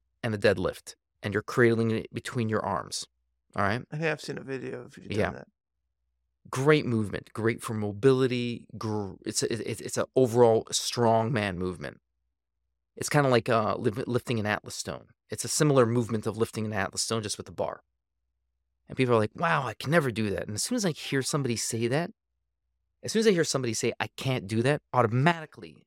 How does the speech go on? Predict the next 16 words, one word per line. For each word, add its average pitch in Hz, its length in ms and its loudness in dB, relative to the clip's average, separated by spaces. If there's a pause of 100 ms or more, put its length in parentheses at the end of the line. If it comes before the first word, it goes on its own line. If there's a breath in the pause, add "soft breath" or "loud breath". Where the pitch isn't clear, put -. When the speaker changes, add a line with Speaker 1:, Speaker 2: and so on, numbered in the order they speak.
(100)
Speaker 1:
something - 260 -14
snaps 131 420 0
in 120 80 -2
me. 107 60 2
I'm 104 100 2
like, 107 180 -2 (320)
I 113 60 -8
say, 135 240 0
like, 113 260 -4
"No, 180 240 2
of - 200 0
course - 340 4
you 120 140 -10 (100)
can 190 340 2
do 120 200 0
that 120 160 4